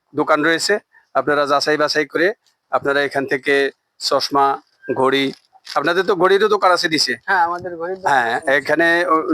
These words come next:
Speaker 1: জহির অপটিক্স and ওয়াচের, অর্থাৎ ওয়াচের একটা ভিডিও আমাদের এই জমিদার ডট কম টিভিতে ইতিমধ্যে গিয়ে-, গিয়েছে। আপনারা যারা ওয়াচের বিজনেস করতে চান, তারা অন্য ভিডিওটা দেখে আপনারা ওয়াচের, এই জহির and অপটিক্স থেকেই আপনারা ওয়াচ নিয়ে পাইকারিতে ব্যবসা করতে পারবেন।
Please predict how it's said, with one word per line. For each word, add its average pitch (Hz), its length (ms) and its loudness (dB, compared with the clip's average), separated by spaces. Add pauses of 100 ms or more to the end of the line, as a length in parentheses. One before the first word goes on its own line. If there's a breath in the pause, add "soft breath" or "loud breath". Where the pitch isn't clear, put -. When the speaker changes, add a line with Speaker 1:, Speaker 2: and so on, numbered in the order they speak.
(140)
Speaker 1:
জহির 156 200 2
অপটিক্স 160 340 2
and 170 140 2
ওয়াচের, 156 340 4
অর্থাৎ 151 300 -2
ওয়াচের 151 340 2
একটা 160 200 -2
ভিডিও 151 320 2 (500 loud breath)
আমাদের 143 320 2
এই 151 100 2
জমিদার 143 340 2
ডট 151 180 2
কম 160 180 0
টিভিতে 147 320 -4
ইতিমধ্যে 147 360 0
গিয়ে-, 156 360 2
গিয়েছে। 156 340 2
আপনারা 147 360 2
যারা 143 340 2
ওয়াচের 147 440 2 (200)
বিজনেস 147 300 0
করতে - 240 -6
চান, 196 200 0
তারা 156 200 2 (260)
অন্য 143 160 2 (120)
ভিডিওটা 143 540 0
দেখে 151 340 0
আপনারা 139 300 2
ওয়াচের, 131 380 2 (400 loud breath)
এই 131 140 2
জহির 143 340 2
and 139 80 0
অপটিক্স 139 460 -2
থেকেই 196 340 -2 (320 loud breath)
আপনারা 131 380 0
ওয়াচ 131 340 2
নিয়ে 175 180 4 (340)
পাইকারিতে 139 480 0
ব্যবসা 135 240 -2
করতে 151 240 -4
পারবেন। 165 260 0